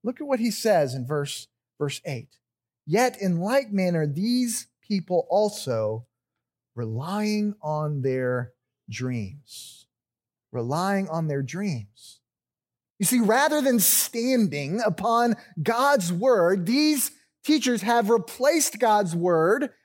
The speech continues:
as the authority for their dreams.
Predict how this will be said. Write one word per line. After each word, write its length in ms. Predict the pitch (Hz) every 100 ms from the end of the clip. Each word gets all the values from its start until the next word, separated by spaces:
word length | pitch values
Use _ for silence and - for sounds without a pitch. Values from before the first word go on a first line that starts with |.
| 202
as 160 | 196
the 140 | 165 185
authority 680 | - 165 151 151 175 226 - - _ _
for 320 | - 247 262 247
their 580 | 190 208 208 208 196 - 143
dreams. 1120 | 131 156 185 147 107 - _ - - - -